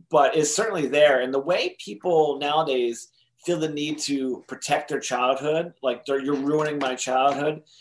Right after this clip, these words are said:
is the most ridiculous thing in the world. Like, we sort of address this in Barney,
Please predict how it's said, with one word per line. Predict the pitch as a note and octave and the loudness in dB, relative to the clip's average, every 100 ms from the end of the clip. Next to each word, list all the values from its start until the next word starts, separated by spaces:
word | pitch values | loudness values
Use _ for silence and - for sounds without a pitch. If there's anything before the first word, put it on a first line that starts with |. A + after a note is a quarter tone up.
| _ | _
is | D#3+ | -6
the | E3 | 0
most | G3+ F3 | 0 0
ridiculous | E3 C#3+ C#3+ C#3 B2+ | 0 -2 0 -4 -4
thing | - A#2 | -6 -8
in | A2+ | -8
the | G#2+ | -8
world. | A2 A2 G2 A2 _ _ _ | -2 -2 -2 -6 _ _ _
Like, | - D3+ | -6 -4
we | F3 | -2
sort | - - F#3+ G#3+ | -2 2 2 2
of | A#3+ | 0
address | A#3+ A3 A3 - | -2 -2 -2 -2
this | A#3+ A3+ | -2 -2
in | - E3 | -6 -4
Barney, | D#3 D#3 F3 A3 C4+ | 0 0 -2 -6 -12